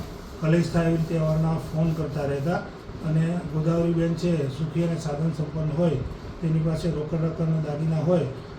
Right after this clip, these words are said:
અને આરોપી છે આર્થિક સંકળામણમાં હોય, તેથી તેને ત્યાં મળી શકે.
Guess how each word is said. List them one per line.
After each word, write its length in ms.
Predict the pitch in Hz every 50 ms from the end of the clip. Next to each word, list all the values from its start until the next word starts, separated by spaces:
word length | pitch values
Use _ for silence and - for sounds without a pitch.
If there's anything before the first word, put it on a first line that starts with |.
| - - -
અને 140 | 160 156 156
આરોપી 340 | 151 151 160 165 160 180 170
છે 140 | - 165
આર્થિક 340 | 160 156 151 - - 170 160
સંકળામણમાં 800 | - - 156 156 160 156 156 160 160 160 156 156 156 156 151 135
હોય, 160 | 170 180 156 127 123 - - - - - -
તેથી 220 | - 143 139 165
તેને 240 | 156 165 160 160 160 156
ત્યાં 200 | - 160 160 156
મળી 160 | 151 165 180 180
શકે. 360 | - 170 156 - 139 151